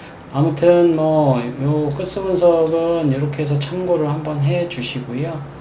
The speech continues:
어, 이번 주, 음, 좀 더 연구를 많이 해서, 또 반자동도, 어, 연구를 많이 해서, 어,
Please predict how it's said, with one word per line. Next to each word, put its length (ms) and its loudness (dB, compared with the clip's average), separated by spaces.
어, 400 -10
이번 260 2
주, 440 0
음, 480 -14
좀 200 -4
더 120 2
연구를 380 0
많이 320 -4
해서, 500 0
또 520 -8
반자동도, 680 -2
어, 600 -8
연구를 320 -4
많이 280 -6
해서, 440 0
어, 220 -16